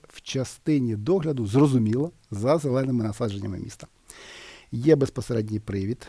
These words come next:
для цієї розмови. У нас продовжується обрізка платанів на вулиці Соборній. З вигляду, ну, така звичайна робота спеціалізованого підприємства, яке безпосередньо займається зеленими насадженнями в місті. Але бачимо, що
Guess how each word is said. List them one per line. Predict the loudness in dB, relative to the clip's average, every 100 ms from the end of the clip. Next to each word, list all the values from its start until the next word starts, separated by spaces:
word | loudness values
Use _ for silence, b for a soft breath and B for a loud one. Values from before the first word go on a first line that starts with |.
| -10
для | -6 -4
цієї | -4 -2 0 0
розмови. | 0 0 -2 0
У | -2
нас | -2 -4
продовжується | -6 -4 -2 -4 -4 -6 -4 -6
обрізка | -4 -6 -6 -8
платанів | -6 -6 -4 -6 -6 -6
на | -8
вулиці | -8 -10 -12 -14
Соборній. | -10 -6 -2 -2 0 0 0 -4 B B B _ -12
З | -2
вигляду, | 4 6 4 0 -4 -6 -8 _ _ _ _ -8
ну, |
така | -6 -2 -2
звичайна | 0 -4 -2 0 0 -2
робота | -4 -4 -4 -4 -8
спеціалізованого | -8 -10 -6 -6 -4 -4 -4 -6 -8
підприємства, | -10 -10 -8 -4 -4 -4 -8 -10
яке | -8 -6
безпосередньо | -6 -8 -14 -10 -6 -4 -6
займається | -8 -8 -6 -6 -6 -10
зеленими | -10 -6 -6 -6
насадженнями | -8 -8 -10 -8 -10 -8
в |
місті. | -8 -10 -14 -12 -2
Але | 0 2
бачимо, | 0 -2 -4 -6 -6
що | -6 -4 -4